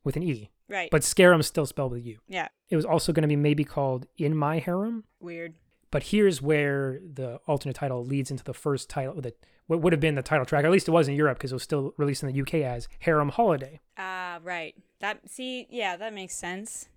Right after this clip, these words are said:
Speaker 2: It's
Speaker 1: Yeah.
Speaker 2: the name of the fucking song.
Speaker 1: It's the name of the opening song.
Speaker 2: Weird. Strange.
Speaker 1: So, Harem Holiday. Then we get My Desert Serenade, which is the song he sings in the movie clip they're watching, which is the end of the movie. Then the movie screen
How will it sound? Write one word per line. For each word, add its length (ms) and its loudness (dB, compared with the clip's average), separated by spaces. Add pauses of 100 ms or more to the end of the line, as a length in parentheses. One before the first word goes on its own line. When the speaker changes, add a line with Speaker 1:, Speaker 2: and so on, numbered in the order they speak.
(220)
Speaker 2:
It's 80 -2
Speaker 1:
Yeah. 60 0
Speaker 2:
the 100 -10
name 200 -6
of 60 -8
the 80 -6
fucking 320 -6
song. 380 -8
Speaker 1:
It's 100 -6
the 120 0
name 180 4
of 20 4
the 80 6
opening 240 4
song. 300 -4 (120)
Speaker 2:
Weird. 380 -14 (680)
Strange. 920 -20
Speaker 1:
So, 560 -2
Harem 240 -2
Holiday. 560 -2
Then 540 -4
we 120 -4
get 220 -2
My 220 -4
Desert 400 -2
Serenade, 760 0
which 180 -4
is 120 -4
the 80 -2
song 360 2
he 120 -2
sings 580 0
in 200 0
the 60 2
movie 380 2
clip 280 -2
they're 120 -2
watching, 640 2
which 120 -14
is 20 -8
the 120 -4
end 120 0
of 80 -4
the 80 -4
movie. 380 -4 (320)
Then 500 4 (160)
the 100 4
movie 580 2 (100)
screen 500 0